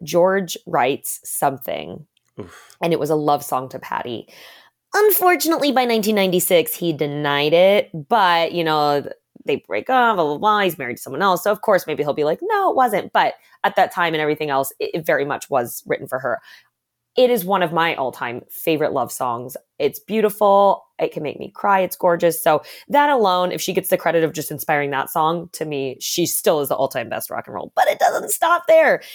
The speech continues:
Speaker 1: So George, um, all the Beatles start going to India and getting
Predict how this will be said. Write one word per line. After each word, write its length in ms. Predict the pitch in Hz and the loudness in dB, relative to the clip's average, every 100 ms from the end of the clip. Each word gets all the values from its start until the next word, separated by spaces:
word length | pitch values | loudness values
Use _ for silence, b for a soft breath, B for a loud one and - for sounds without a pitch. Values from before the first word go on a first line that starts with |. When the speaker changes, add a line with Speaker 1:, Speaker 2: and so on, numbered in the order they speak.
| B B B | B B B
Speaker 1:
So 320 | - 277 269 _ _ 202 | 2 2 2 _ _ -4
George, 400 | 220 285 339 277 - | 2 4 4 0 0
um, 180 | 247 - | 0 2
all 160 | 285 349 | 2 4
the 60 | |
Beatles 240 | 240 220 214 | 0 0 0
start 200 | 202 185 | 0 0
going 160 | 185 | -2
to 140 | 185 - | -2 -4
India 340 | 170 170 165 | -4 2 2
and 140 | 160 | 2
getting 260 | 165 160 | 0 -2